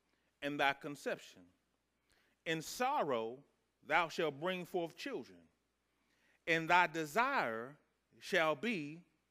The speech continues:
to thy husband, and he shall rule over thee." Now, the only thing I want you to see in that is what is simply the, that one word, desire, okay? Desire is stretching out after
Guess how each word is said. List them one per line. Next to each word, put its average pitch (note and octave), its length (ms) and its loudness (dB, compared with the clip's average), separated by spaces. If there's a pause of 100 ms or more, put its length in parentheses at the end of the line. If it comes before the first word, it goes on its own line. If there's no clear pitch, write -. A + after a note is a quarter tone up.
(140)
to A3 100 -4
thy G3+ 160 2
husband, F3 460 -6 (1120)
and D#3 180 2
he A3+ 280 -2
shall C3 640 0 (520)
rule D#3 760 -4 (100)
over E3 260 0
thee." E3+ 180 -2
Now, B2 180 -2
the D#3+ 40 -4
only A3 120 -6
thing G#3+ 140 -10
I G3 100 -2
want F#3+ 260 -8
you F3+ 80 -12
to D#3 60 -12
see D3+ 240 -14
in G2+ 100 -12
that F#2+ 220 -8 (260)
is A2 280 -8
what B2+ 220 -6 (160)
is A#2 80 -16
simply C#3 340 -10
the, A2 160 -10 (100)
that A#2 180 -4
one C3+ 240 -10
word, A#2 260 -8
desire, A#2 460 -8 (580)
okay? G#2 280 -6 (1080)
Desire D#3 560 0
is G#2+ 360 -8 (720)
stretching G#3 640 -6 (140)
out C#3+ 300 0 (120)
after B2 380 -6